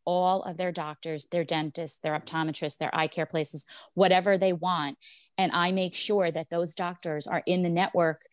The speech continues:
that works best for them. You know, if, if they think they want the Horizon product, but then I go and do the research and their doctors are not in there, we look for another plan. And, or, and, or they try to find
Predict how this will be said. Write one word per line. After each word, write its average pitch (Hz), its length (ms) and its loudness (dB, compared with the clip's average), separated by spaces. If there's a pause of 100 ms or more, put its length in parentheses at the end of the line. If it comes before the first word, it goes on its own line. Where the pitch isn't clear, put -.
(440)
that 180 160 6
works 185 280 2
best 175 280 0
for 170 140 0
them. 147 260 -4 (100)
You 185 120 0
know, 160 200 4
if, 175 140 4 (220)
if 170 160 2
they 202 160 8
think 220 260 2
they 175 140 2
want 170 240 0
the 175 80 -4
Horizon 170 540 -2
product, 151 360 -6
but 165 100 -4
then 170 140 -4
I 170 60 -2
go 170 160 -4
and 165 100 -2
do 160 140 -2
the 151 100 2
research 160 540 2
and 165 120 -2
their 160 140 0
doctors 160 460 -2
are - 20 -2
not 156 220 4
in 226 140 8
there, 156 280 6 (380)
we 190 100 8
look 185 240 6
for 180 140 2
another 156 320 2
plan. - 440 -2 (480)
And, 165 440 2
or, 240 200 6
and, 240 280 4
or 208 180 6
they 180 220 2
try 175 260 -2
to 175 140 -8
find 160 500 -6